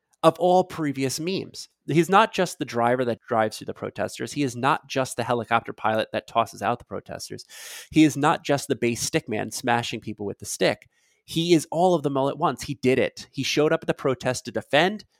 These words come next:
to shoot, to walk away. He got all the way back to his house.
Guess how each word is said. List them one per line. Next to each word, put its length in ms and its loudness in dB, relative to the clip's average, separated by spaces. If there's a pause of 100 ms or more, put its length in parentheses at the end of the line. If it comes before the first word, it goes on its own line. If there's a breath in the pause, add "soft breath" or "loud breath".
(320)
to 60 -4
shoot, 480 -4 (220)
to 100 -2
walk 280 4
away. 360 -2 (320)
He 140 -2
got 340 8
all 280 4
the 80 0
way 220 0
back 520 -2
to 160 -6
his 220 -4
house. 500 -6